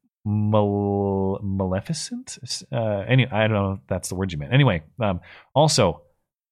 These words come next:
I think voting should be tied to military service, similar to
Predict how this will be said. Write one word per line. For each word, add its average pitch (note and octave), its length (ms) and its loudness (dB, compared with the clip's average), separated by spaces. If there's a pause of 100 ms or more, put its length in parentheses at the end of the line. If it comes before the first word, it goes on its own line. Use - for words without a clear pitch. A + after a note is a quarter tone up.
(100)
I A#2 60 2
think C#3 220 2
voting C3 640 4
should C#3 200 2
be A#2+ 120 2
tied A#2+ 320 2
to A#2+ 120 2
military A2+ 460 2
service, F#2 360 0
similar A2 400 0
to F#2+ 460 0